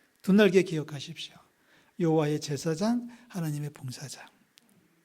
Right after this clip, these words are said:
금년 일 년 다하도록 우리 여호와 하나님 앞에 정성을 다해서 예배하고, 그리고 하나님을 대신해서 주님의 사랑과 주님의 기쁨을 나누는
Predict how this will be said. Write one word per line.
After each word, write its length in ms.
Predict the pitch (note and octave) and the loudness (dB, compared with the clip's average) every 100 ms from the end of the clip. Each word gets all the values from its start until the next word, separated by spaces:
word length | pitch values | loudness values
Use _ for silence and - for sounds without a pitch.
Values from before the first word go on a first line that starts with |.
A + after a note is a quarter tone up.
| _ _ _ _ _ _ _ _ - | _ _ _ _ _ _ _ _ -4
금년 340 | D#3 E3 D#3+ | 2 4 4
일 140 | D3 | 4
년 180 | D3 D#3 | 4 2
다하도록 880 | D#3 B2 B2+ - - C3+ G#3+ C4 - - - - - - - | 0 -2 -4 -6 -4 0 0 -2 -10 -20 -20 -20 -20 -16 -4
우리 260 | D3 D#3 E3+ G3+ - | -2 -2 -2 -2 2
여호와 300 | F3 G3+ G#3 | 6 8 6
하나님 280 | A3+ G#3+ G3 | 4 0 0
앞에 220 | F#3+ G3+ | 0 -2
정성을 460 | G3 E3 F#3+ C#4 C4+ | -2 0 2 4 6
다해서 360 | A#3 F#3 G3 | 4 2 -2
예배하고, 540 | D3+ C#3 D3 B2+ C3+ - - _ _ _ - - - - | -4 -6 -8 -10 -14 -20 -20 _ _ _ -20 -20 -20 -4
그리고 200 | F#3 E3+ | 2 4
하나님을 320 | F#3 G#3+ A3+ | 6 6 6
대신해서 840 | F3 F3 B3 A3 G3 G#3+ A#3+ B3 | 6 6 6 4 2 2 0 0
주님의 300 | A#3+ F3+ F3+ F#3 | -4 -2 -2 -2
사랑과 640 | F#3 E3 D#3+ E3+ F3+ G3 - - | -4 -4 -2 -2 -2 -6 -14 -14
주님의 520 | - D#3+ D#3 D#3+ D#3+ | -4 -2 0 0 -2
기쁨을 400 | D#3+ D#3 D#3+ D#3 | -6 -8 -4 -4
나누는 460 | C#3+ C3+ D3 C3+ | -2 -2 -2 -4